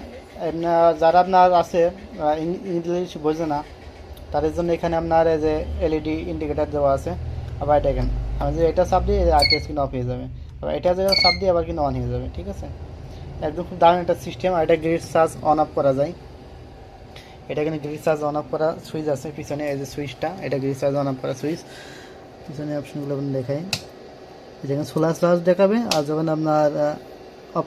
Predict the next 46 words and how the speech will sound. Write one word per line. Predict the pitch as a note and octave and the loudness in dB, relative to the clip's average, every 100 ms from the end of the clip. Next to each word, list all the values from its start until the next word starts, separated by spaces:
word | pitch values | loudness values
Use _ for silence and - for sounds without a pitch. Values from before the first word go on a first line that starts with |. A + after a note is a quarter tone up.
| - | 4
করে | F3+ | 4
দেবেন | F3+ F3+ | 4 4
তখন | F3+ | 2
মেইন | E3+ D#3+ | 2 2
চার্জ | D3+ C#3 | 2 0
দেখাবে, | C3 C3 C3 | 0 -2 -4
ঠিক | F#3+ G#3 | -6 -6
আছে? | G#3 D3+ - - - - - - | -8 -10 -14 -16 -18 -18 -18 -10
এটা | D3 D3 D3+ | 0 2 2
মেইন | D#3 D#3 D#3+ | -2 -6 0
চার্জ, | F3 F#3 | 2 2
গ্রিড | D3+ D3 C#3+ | 0 -4 0
চার্জ | E3 D#3+ | 0 0
on | D#3 | -2
off | D3+ - | -2 -2
করতে | D#3+ D#3 | -4 -4
পারবেন। | C#3+ C3 D3 F#3 - - - - | -2 -2 -2 -6 -12 -20 -20 -6
আর | D#3 | -2
এটা | D3+ D#3 | 0 2
পাঁচশো | E3+ - G#3+ | 0 2 4
ওয়াট | G3+ | 6
লোড | F#3+ F3+ | 6 2
ক্যাপাসিটি | F3+ E3+ D#3+ | 2 2 -2
একটা | E3+ F3 | 0 2
আইপিএস। | C#3+ C3+ C3+ | 2 2 -2
আমাদের | C3+ C#3 E3 | -2 2 2
এটা | E3+ | 2
মডেল | D#3+ D#3 D#3+ | 0 2 2
কিন্তু | E3+ F3+ | 2 -2
আপনার | F3 F3 E3 | 0 -2 -6
পিএসজি | E3+ E3 E3 D#3+ E3 | -2 2 2 2 2
আটশো | D#3 - - E3 D#3 | 2 0 -4 -6 -4
পঞ্চাশ | D#3 D3+ - D#3 D3+ - - - - - D3 | -6 -4 0 0 0 -6 -20 -20 -20 -10 2
হলে | D#3 | 4
যে | E3 | 6
এটা | E3 D#3+ | 4 6
আটশো | D3 - - E3 E3 D#3+ | 4 0 2 4 4 0
ভিএ, | C#3 E3 D#3 D#3 - - - | -4 2 2 2 -4 -20 -12
আটশো | C3 F3+ | -12 -8
পঞ্চাশ | E3 D#3+ E3 D3+ | -6 0 0 0
ভিএ | D#3 D#3+ | 0 2
বা | D#3 | 4
আটশো | D3 B2 E3+ | 2 0 -8
পঞ্চাশ | E3+ D#3 D3 | -6 -6 -2
ওয়াট | D#3+ D3 | -2 -2
এটা, | C3+ C3 | -4 -4